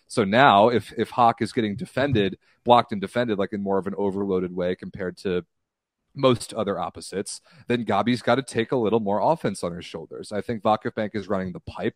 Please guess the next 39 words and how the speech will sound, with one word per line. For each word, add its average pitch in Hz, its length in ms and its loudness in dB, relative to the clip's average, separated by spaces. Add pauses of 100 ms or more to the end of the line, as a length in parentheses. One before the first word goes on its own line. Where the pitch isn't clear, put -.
more 123 380 2 (260)
this 123 180 -2
year 127 140 2
than 131 80 -6
they 131 80 -2
did 127 180 2
last 131 320 0
year, 151 280 -4
mostly 104 320 -4
to 107 80 -4
Gabi. 104 340 0
You 107 100 -2
certainly 90 380 -8 (420)
aren't 95 140 -6
gonna 87 140 -12
set 90 240 -8
Barch 92 260 -4
there 87 160 -4
that 82 180 -6
much. 82 360 -10 (280)
And 120 280 2
she's 131 240 0
a 139 80 6
better 110 340 4
out-of-system 113 640 -2
option 101 340 -2
on 104 100 -4
the 101 60 -2
left 98 220 -2
side 95 380 0
than 90 160 -6
she - 180 -12
used 123 300 -2
to 90 80 -8
be. - 260 -18
So, 92 380 -2 (340)
uh, 113 80 -8 (560)
all 117 260 8
that. 82 260 -2